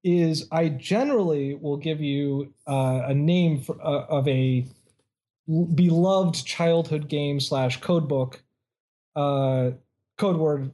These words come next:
from the Family Game Book, uh, which is a book that predated Pinterest by a couple decades and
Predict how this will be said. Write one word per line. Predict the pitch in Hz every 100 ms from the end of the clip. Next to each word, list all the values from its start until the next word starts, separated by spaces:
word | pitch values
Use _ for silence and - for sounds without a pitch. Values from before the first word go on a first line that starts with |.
| _
from | 160 147
the | 139 139
Family | 135 175 160 143
Game | 139 151 131
Book, | 120 123 - _ _ _ _ _ _
uh, | 139 131 127 127
which | 147 135
is | 139 135 131 127
a | 139 131 131 127 127 - _ _ _ _ -
book | 131 175 170 -
that | 143 139 -
predated | 185 170 160 151
Pinterest | 156 156 156 139 -
by | 135
a |
couple | 131 147 143
decades | 139 131 143 135 131 127 - -
and | 139 135 131 127 -